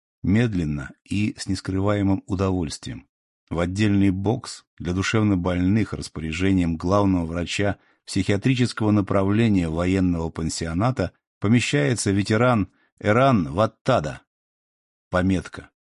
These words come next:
Доставлен в пансионат по распоряжению заместителя начальника Харакского полицейского управления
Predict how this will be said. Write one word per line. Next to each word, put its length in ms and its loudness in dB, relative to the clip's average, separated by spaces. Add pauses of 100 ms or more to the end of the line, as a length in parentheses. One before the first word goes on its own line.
(120)
Доставлен 600 0
в 80 -8
пансионат 640 -2
по 100 -6
распоряжению 800 0
заместителя 640 -4
начальника 800 -4 (240)
Харакского 720 -2
полицейского 640 -4
управления 800 -2